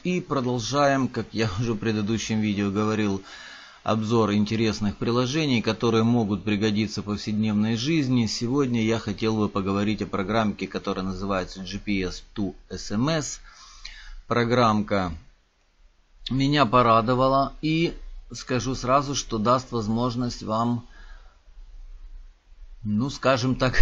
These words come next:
<laughs> не заблудиться или сообщить, где вы находитесь при помощи обычного S M S сообщения.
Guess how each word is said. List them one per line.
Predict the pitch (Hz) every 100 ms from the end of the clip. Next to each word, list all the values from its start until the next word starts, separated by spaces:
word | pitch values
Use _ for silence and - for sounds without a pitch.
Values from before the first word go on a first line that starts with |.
| -
<laughs> | -
не | 131 139 131
заблудиться | 127 123 127 123 165 -
или | 151 151 151
сообщить, | 127 - 110 104 - 120 110 - -
где | 110 104 117
вы | 104
находитесь | 104 107 - 156 135 123 120
при | - 110
помощи | 107 117 107 101 -
обычного | 92 113 117 120 104 104 98 92 104
S | 101 120
M | 113
S | 104 -
сообщения. | 113 110 107 156 147 131 120